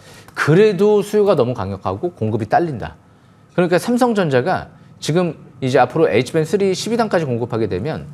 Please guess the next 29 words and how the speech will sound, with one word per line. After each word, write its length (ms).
이 80
젖셈은 680
뭐 140
마이크론, 500
삼성, 420
특히 220
에스케이하이닉스 840
또 100
수혜주로 380
볼 140
수도 220
있는 200
기업이기 360
때문에 520
마이크론 440
쪽에 420
축구장 480
열 200
개 100
되는 320
데 240
이제 380
이 160
회사에 280
지속적으로 680
들어갈 320
예정인 320
것 80
같거든요. 420